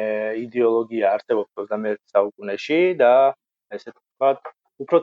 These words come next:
მაგრამ რო დავაანა-, გავაანალიზოთ, უფრო ცენტრისტია. მ,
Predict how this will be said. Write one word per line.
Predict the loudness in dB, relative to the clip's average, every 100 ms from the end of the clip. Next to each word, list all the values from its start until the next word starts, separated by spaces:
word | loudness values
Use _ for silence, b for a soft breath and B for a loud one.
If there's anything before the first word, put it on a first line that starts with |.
| -2 0
მაგრამ | 2 4 2 -6 -12 0
რო | 4 4 4
დავაანა-, | 4 6 6 4 0 -2
გავაანალიზოთ, | 2 4 4 2 0 -2 -2 -4
უფრო | -2 -2
ცენტრისტია. | 0 -4 -4 -6 -8 -8 -4 2 4 2 -4 _ _ _ _ _ _
მ, | -10 -10